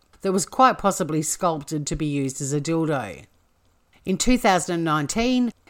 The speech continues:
dildos come in an alarming array of shapes and sizes, with something literally for everyone. And these dildos are in mass production all over the world. In my research, I learned of a factory in L A alone which claims to produce fifteen thousand sex toys a day.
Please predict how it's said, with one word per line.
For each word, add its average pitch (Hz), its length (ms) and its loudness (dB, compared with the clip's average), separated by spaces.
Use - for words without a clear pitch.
dildos 190 480 6
come 175 240 0
in 175 140 0
an 160 140 0
alarming 185 560 2
array 160 320 2
of 131 80 -6
shapes 170 440 -2
and 202 120 -2
sizes, 156 680 0
with 190 160 -4
something 269 380 2
literally 190 400 2
for 170 140 -4
everyone. 147 720 -2
And 190 160 2
these 269 260 4
dildos 190 580 2
are 156 100 0
in 156 140 -2
mass 185 220 0
production 180 580 -2
all 165 240 0
over 160 200 -2
the 160 100 -2
world. 135 540 -6
In 208 140 4
my 165 160 4
research, 175 640 0
I 185 160 4
learned 180 260 2
of 143 80 -2
a 156 60 -2
factory 170 440 -4
in 160 120 -2
L 170 200 2
A 170 140 6
alone 151 480 2
which 165 220 -2
claims 180 400 0
to - 80 -8
produce 165 420 0
fifteen 202 500 0
thousand 156 560 2
sex - 360 -4
toys 147 360 0
a 151 60 -2
day. 139 500 2